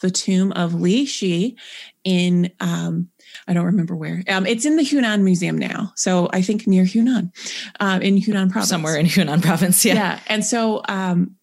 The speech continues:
Speaker 1: it's called, its full name is Divination by Astrological and Meteorological Phenomena,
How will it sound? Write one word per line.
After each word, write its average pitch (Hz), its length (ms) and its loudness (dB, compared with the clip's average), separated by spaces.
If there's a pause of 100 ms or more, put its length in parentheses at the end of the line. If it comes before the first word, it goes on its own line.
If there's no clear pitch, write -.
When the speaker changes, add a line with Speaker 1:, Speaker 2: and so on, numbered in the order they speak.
(120)
Speaker 1:
it's 208 340 -4
called, - 400 -4
its 190 100 -2
full 277 220 0
name 220 460 2
is 185 240 2
Divination 226 680 2
by 180 220 2
Astrological 190 800 0
and 170 160 2
Meteorological 196 640 2
Phenomena, 226 640 2